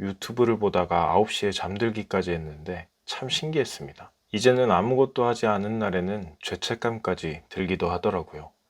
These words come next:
말이 조금 길었는데, 정리하면 월급 외에 부수입을 만들면서 크진 않지만 작은 변화들을 조금씩 느꼈고, 목표가 생겼고,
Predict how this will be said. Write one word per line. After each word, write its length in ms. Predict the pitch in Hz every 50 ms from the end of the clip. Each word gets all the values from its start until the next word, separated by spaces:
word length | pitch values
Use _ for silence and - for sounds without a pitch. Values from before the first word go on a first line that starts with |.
| _ _
말이 200 | - 95 107 120
조금 240 | 117 123 113 120 113
길었는데, 800 | - - 113 110 110 110 104 95 87 82 82 92 101 92 80 80 - _ _
정리하면 680 | - - 95 110 123 135 139 135 131 123 123 127 123 123
월급 420 | 95 85 92 101 101 127 123 117
외에 180 | 123 117 117 113
부수입을 560 | 110 - - 110 104 - 143 139 131 135 123
만들면서 840 | 120 117 110 104 104 101 98 92 87 85 85 - - 107 104 - - _
크진 360 | - - - 190 - 185 175
않지만 520 | 160 135 117 107 - - 117 110 98 92 90
작은 400 | - - - 90 104 127 127 117
변화들을 600 | 120 117 113 107 101 - 92 82 80 73 73 - -
조금씩 440 | - - 90 87 85 - - 92
느꼈고, 600 | 80 78 - - 80 78 - - - 92 87 85 - _ _
목표가 500 | - 92 98 95 - - - 131 120 127
생겼고, 640 | 117 - 120 113 104 95 82 - _ - - -